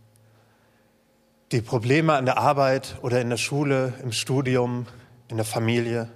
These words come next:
die kommen einfach. Und wir spüren eine Angst, dass das Leben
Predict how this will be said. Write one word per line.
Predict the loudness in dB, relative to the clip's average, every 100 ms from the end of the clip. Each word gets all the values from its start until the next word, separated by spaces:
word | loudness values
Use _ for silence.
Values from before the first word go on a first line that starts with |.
| -14
die | -14
kommen | -10 -8 -6
einfach. | -8 -12 -14 -18 -20 _ _ _ _ _ -20 _ _ _ _ _ _ _ _ _ _ _ _ _ _ _ _ _ _ _ _ _ _ _ _ _ _ _ _ _ _ _ _ _ -6
Und | -4 -4 -8 -18 -12
wir | 0 2
spüren | 2 2 4 2
eine | 0
Angst, | -4 -4 -6 -10 -20 _ _ -20 -20 -20 -14 -2
dass | 0
das | 2 0
Leben | 2 2 2 0 -2